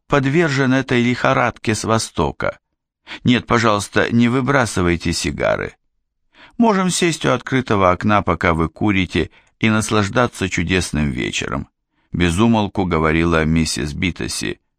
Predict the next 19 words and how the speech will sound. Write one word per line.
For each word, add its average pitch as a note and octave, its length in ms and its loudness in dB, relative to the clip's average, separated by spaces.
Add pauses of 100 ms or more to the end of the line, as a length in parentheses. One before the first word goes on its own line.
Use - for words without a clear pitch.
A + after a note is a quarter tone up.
(280)
что - 260 -2
было E2 260 2
ей D#2+ 280 2
несвойственно. G1+ 920 -6 (880)
Причиной G#2+ 520 0
тому F2+ 300 0
было E2+ 420 2
подсознательное E2 1120 0
волнение. D2 800 -2 (1200)
"Какая E2+ 480 0
тишина! D2+ 760 -4 (640)
Какая G2+ 480 0
чудная B2+ 720 0
тишина!" F#2+ 800 -4 (680)
продолжала E2+ 720 2
она, G2+ 240 2
поскольку D#2+ 580 -2
все - 260 -2
молчали. D#2 720 -2